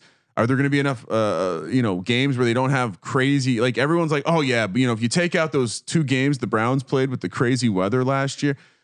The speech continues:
well, th-, they play in Cleveland. They're gonna have crazy weather.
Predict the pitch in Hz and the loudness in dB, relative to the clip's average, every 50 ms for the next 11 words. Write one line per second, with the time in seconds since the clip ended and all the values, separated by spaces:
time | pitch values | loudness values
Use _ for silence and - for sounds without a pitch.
0 | _ _ _ _ - 156 147 - - 165 151 151 - 151 185 185 165 - 226 240 | _ _ _ _ -6 -6 -6 -4 -4 -6 -6 -4 -4 -2 -2 -2 0 0 0 0
1 | 226 170 127 - - 185 233 226 151 101 85 71 58 - 117 - _ - 123 135 | 0 0 -2 -2 -2 0 0 0 0 -2 -4 -6 -6 -8 -12 -16 _ -2 -2 0
2 | 127 185 202 196 165 170 180 160 127 117 - - 175 165 156 139 127 110 101 120 | 0 0 0 0 0 0 0 -2 -2 -4 -4 0 0 0 0 0 0 -2 0 0
3 | 147 147 117 104 80 73 76 | 0 0 0 -2 -4 -6 -6